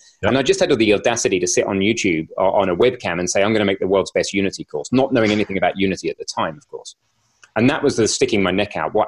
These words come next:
Speaker 2: happened was that a load of people also decided they needed to learn Unity and believed that I could help them. And then we did the hard work, which took years, to actually produce the course and, and follow-up courses that led to, led to that dream coming true. So Game Dev T V was born out of the fact that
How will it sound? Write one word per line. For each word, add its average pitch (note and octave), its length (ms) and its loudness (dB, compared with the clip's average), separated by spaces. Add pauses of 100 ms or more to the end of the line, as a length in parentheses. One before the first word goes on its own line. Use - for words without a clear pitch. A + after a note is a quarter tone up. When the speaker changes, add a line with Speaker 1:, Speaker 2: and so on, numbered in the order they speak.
Speaker 2:
happened C3+ 520 -2
was G#2 220 4
that G#2 140 2
a G#2 100 4
load A2+ 200 4
of G2+ 100 -4
people G2+ 260 2
also C3 300 4
decided F2+ 380 0
they F2 80 0
needed F2 240 -2
to - 140 -4
learn E2+ 180 0
Unity E2+ 380 -4
and F#2+ 100 -2
believed G2+ 400 2
that - 160 0
I - 80 0
could - 140 -18
help D3+ 240 0
them. D#2+ 200 -6 (420)
And G#2 300 0
then G#2 300 2
we G2+ 120 2
did A#2 200 2
the F#2 80 2
hard F#2+ 380 0
work, G2+ 260 4
which - 140 -6
took F#2+ 160 -4
years, G2+ 460 2
to F2+ 320 0
actually G2 280 -6
produce F2+ 360 -10
the - 100 -6
course F#2 340 -2
and, F2 140 -8 (160)
and F2 120 -10
follow-up G2+ 360 2
courses E2 440 -4 (360)
that G2 160 -2
led F#2 320 0
to, E2 260 0 (140)
led F#2 180 0
to F2 120 -2
that E2+ 160 -2 (120)
dream F2+ 240 -2
coming E2 240 -6
true. F#2+ 200 0
So G#2+ 160 0 (180)
Game D3+ 160 0
Dev C#3+ 100 2
T C3 140 0
V A#2 80 0
was A2+ 140 0
born A2 360 2
out A2 160 0
of F#2 80 0
the F#2+ 80 -2
fact G2+ 280 -6
that G2 160 -2